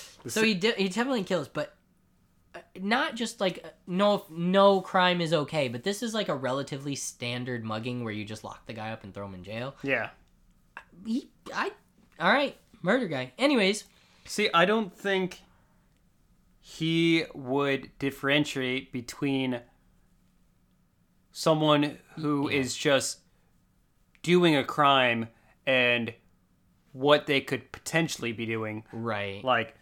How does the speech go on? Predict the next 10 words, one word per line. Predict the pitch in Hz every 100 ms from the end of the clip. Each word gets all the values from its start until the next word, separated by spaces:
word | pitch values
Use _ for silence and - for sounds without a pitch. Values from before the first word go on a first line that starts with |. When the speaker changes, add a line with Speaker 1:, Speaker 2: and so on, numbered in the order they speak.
| _ _ _ -
Speaker 1:
it | 165
could | 214
have | 196
just | 160 190 -
been | 160
a |
mugging, | 139 175 160 135 117 - _ _ _ _ _
but | - 151 143
he | 165
said, | 156 135 -